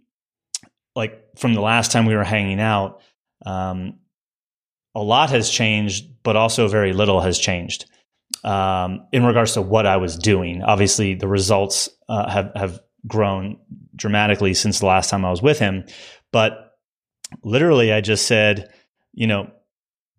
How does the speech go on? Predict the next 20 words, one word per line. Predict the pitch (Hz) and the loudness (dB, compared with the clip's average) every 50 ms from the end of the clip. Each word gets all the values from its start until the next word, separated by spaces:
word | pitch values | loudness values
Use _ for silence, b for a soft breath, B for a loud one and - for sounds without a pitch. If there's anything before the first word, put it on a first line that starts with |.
| _ _ _ - | _ _ _ -4
um, | 113 107 107 110 107 107 107 107 110 - - _ _ _ _ _ _ _ _ - | -2 0 0 0 0 0 -2 -4 -6 -8 -14 _ _ _ _ _ _ _ _ -4
"Great | 123 120 131 123 | -2 -2 0 2
question. | - 123 139 - - 110 104 101 98 - - _ _ _ _ _ _ _ _ _ _ _ _ _ _ _ _ _ _ _ _ | 2 2 2 2 0 0 -2 -4 -6 -10 -16 _ _ _ _ _ _ _ _ _ _ _ _ _ _ _ _ _ _ _ _
We | 120 117 107 | -4 -4 -2
focused | - - 117 110 - 123 113 - | 0 0 0 0 0 -2 -2 -2
only | - 123 117 117 123 123 127 123 | -2 0 0 2 2 2 2 2
on | 127 127 | 2 2
the | 120 | 2
biggest | 110 120 117 131 143 - - | 2 2 2 2 0 0 0
bottleneck." | 110 101 101 101 104 104 101 107 127 - - - _ _ _ _ _ _ _ _ _ _ _ _ _ - | 0 0 2 0 0 -2 -2 -2 -4 -6 -8 -16 _ _ _ _ _ _ _ _ _ _ _ _ _ -4
And | 113 107 107 107 107 107 107 107 101 - | -2 -2 0 0 0 0 -2 -4 -4 -4
I | - 117 | -2 -2
think | 110 - 120 110 - | 0 0 -2 -2 -2
the | 107 | -4
timing | - - - 120 117 117 117 117 113 113 | -4 -2 0 0 2 2 2 2 2 2
with | 110 107 101 110 | 2 0 0 0
our | 104 104 | 0 0
messaging | 104 110 110 - 113 104 104 110 104 104 | 0 0 0 0 -2 -2 -2 -2 0 -2
with | 98 - | -2 -4
covid, | - - 120 113 107 98 104 101 101 98 101 | -4 0 0 2 2 2 0 0 0 -2 -6